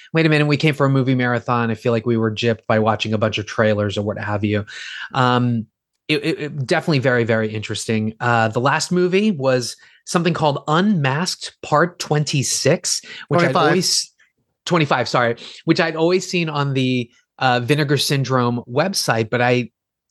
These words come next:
Speaker 1: I didn't know anything about it. So this is a nineteen eighty-eight film directed by Anders Palm, written by Mark Cutforth. And the logline goes, "Jackson is a lonely serial killer." Yes, you heard that right.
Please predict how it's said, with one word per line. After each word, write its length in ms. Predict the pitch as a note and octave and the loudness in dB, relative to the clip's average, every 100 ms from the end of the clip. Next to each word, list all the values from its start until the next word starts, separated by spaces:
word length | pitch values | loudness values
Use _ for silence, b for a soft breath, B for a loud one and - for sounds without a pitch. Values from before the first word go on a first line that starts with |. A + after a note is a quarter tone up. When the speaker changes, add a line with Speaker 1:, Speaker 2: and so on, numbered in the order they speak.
| - | -4
Speaker 1:
I 80 | C3 | 0
didn't 120 | G3 C4 | 2 2
know 120 | F3+ | 2
anything 260 | C3 B2 | 2 0
about 300 | A#2 A#2 A2+ | 0 0 0
it. 140 | - G#2 | -4 -8
So 380 | - B2 A#2+ A2+ B B B - | 0 2 2 -2 B B B -2
this 200 | C#3 D#3+ | -2 0
is 120 | C#3 | 0
a 80 | B2 | 2
nineteen 480 | B2 D3 D#3 D#3 - | 2 0 0 -4 -2
eighty-eight 540 | C#3+ C#3 C3+ C3 A2+ | -2 -2 0 0 -2
film 320 | - B2 B2 | -2 0 0
directed 340 | A#2+ A#2 A2 A#2 | 0 0 0 0
by 180 | A2+ | 0
Anders 640 | A#2 A2+ A#2+ B2+ B2 A#2+ - - - | 0 0 0 2 0 0 -6 -14 -4
Palm, 400 | A#2+ A#2 B2+ C#3 | 0 0 0 -2
written 360 | A#2 B2 B2+ A#2 | -2 -2 0 0
by 180 | A2+ | 0
Mark 420 | A2 A2+ A#2+ - - | 2 2 2 0 -10
Cutforth. 720 | - C3 - - D#3 D#3+ - - B B B B - | -4 -4 -2 0 0 0 -4 -20 B B B B -4
And 120 | B2 | 0
the 40 | |
logline 440 | B2 C3 C3 C3 B2 | 2 2 2 2 2
goes, 360 | B2 A2 - - - | 2 0 -6 -14 -2
"Jackson 400 | C#3 C3 - C3+ | -2 0 -2 0
is 160 | A#2 | 0
a 40 | A#2+ | 2
lonely 640 | A#2+ C3 C#3 C#3 C#3 C3+ | 4 4 4 2 2 -2
serial 560 | - - D3+ G3+ D#3 A#2+ | -2 0 2 2 2 0
killer." 640 | - A#2+ G#2+ G#2 G#2+ D#3 E3+ | -4 -6 -4 -2 0 0 0
Yes, 460 | A#2 A2 - - - | -2 -2 -2 -8 -4
you 140 | A2+ | -4
heard 220 | G#2+ A2 | 0 0
that 160 | B2 C#3 | 0 0
right. 260 | A#2 B2 | -2 -2